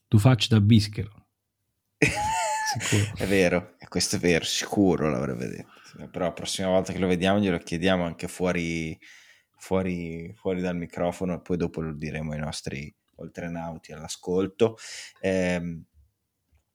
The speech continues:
Speaker 2: che spero abbiano apprezzato il nostro primo ospite nel mondo dello spettacolo. Cioè, tanta roba, eh.
Speaker 1: Eh, direi che è un bel esordio, no? Come dire.
Speaker 2: Cioè,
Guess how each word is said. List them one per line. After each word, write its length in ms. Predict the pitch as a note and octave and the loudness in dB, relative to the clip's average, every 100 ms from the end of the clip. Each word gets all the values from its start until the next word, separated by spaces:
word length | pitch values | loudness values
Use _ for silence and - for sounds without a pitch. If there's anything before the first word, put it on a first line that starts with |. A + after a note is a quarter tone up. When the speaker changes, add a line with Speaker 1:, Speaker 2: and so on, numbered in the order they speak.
| _ | _
Speaker 2:
che 120 | - B2 | 2 6
spero 300 | - A3+ A#2 | 10 12 12
abbiano 220 | A2 G#2+ | 10 6
apprezzato 600 | G#2 A2 D#3+ - G2 - | 4 2 2 2 0 0
il 100 | G2+ | -2
nostro 340 | G2 A2 - F#2+ | 0 0 0 -4
primo 300 | - F3 A2 | 0 2 4
ospite 300 | C3 - - | 2 2 2
nel 100 | F2+ | 4
mondo 160 | G2+ | 2
dello 120 | B1+ - | 2 0
spettacolo. 880 | - - - - - D#2 A#2 A2+ _ _ _ | -2 -2 -2 -2 -2 -2 -2 -6 _ _ _
Cioè, 240 | - E2 - - _ _ _ _ _ _ | 0 0 0 -6 _ _ _ _ _ _
tanta 300 | F#2 E2+ C#3+ | -2 4 6
roba, 420 | G3 C#2+ - - | 6 4 0 2
eh. 40 | |
Speaker 1:
Eh, 20 | C3 | 6
direi 280 | G#2 G2 | 6 6
che 100 | G2 | 4
è 40 | F#2+ | 4
un 80 | F#2 | 6
bel 160 | G2+ | 8
esordio, 540 | A2+ D#3 C3 F#2 F#2 F#2+ | 10 12 10 8 6 6
no? 240 | A#2 B2+ - _ _ | 6 4 0 _ _
Come 220 | G#2 G2 | 2 4
dire. 200 | F#2+ F2+ | 4 4
Speaker 2:
Cioè, 360 | A2+ F2 A#1 | 2 2 -6